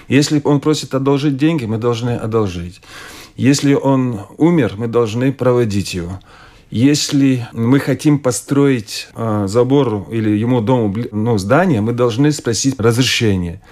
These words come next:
Если мы делаем пищу, и запах идёт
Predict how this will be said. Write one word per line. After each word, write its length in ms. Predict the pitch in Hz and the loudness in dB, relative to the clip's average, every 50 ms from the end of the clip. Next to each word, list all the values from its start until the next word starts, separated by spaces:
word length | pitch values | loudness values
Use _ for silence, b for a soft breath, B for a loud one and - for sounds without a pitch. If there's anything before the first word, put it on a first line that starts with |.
| B B B B B B B B | B B B B B B B B
Если 640 | B 104 107 131 151 160 151 - - 143 139 139 131 | B 0 2 4 4 4 2 -2 -4 -2 0 0 0
мы 240 | 123 131 139 147 139 | 2 2 2 2 2
делаем 480 | 117 127 151 147 143 131 120 113 107 | 2 2 2 2 2 2 0 -2 -4
пищу, 560 | 104 - 151 170 - - - - 95 92 92 - _ _ - | -4 -4 -4 -4 -4 -6 -8 -10 -10 -12 -12 -14 _ _ -8
и 400 | - 123 120 117 113 104 92 - | -4 -2 0 2 2 2 0 -2
запах 480 | - 101 131 143 180 - 120 104 - - | -4 0 0 2 2 0 -2 -6 -6 -8
идёт 440 | 107 104 101 104 123 123 120 - | -10 -10 -6 -2 0 0 0 -2